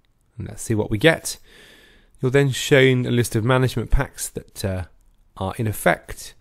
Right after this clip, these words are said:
So you may get some oddities here you're not expecting, where management packs have effect over the class you're capturing, you're capturing tuning from. Um, you're asked for a tuning pack name,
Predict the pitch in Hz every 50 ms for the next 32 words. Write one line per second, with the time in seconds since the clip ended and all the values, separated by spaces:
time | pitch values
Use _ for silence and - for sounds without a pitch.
0 | _ _ _ _ _ _ _ - - 117 117 123 131 127 117 - 107 - 117 117
1 | 120 120 120 117 120 - - 120 113 110 - - 120 110 107 107 104 - - -
2 | - - - - - - 147 147 135 113 110 107 104 98 - - - - - -
3 | - 120 117 117 110 - 117 - - - 107 - - - 123 107 110 - - -
4 | 107 - - - 123 117 110 101 107 101 92 - - - 113 - - - 123 120
5 | 120 127 120 - - 113 - - - - - - - 107 104 98 95 95 - -
6 | - 120 104 101 101 - - - - - - - - 107 107 98 - - 147 143
7 | 143 139 135 - - 147 147 160 175 196 214 - _ _ - - 95 90 90 92
8 | 92 95 - - - - - - - - _ _ _ _ _ _ _ _ _ _
9 | _ _ _ _ _ _ _ 120 120 - - 113 117 117 117 - - - - 110
10 | 107 110 - - - - 110 110 104 - 104 101 - 143 147 156 165 165 160 139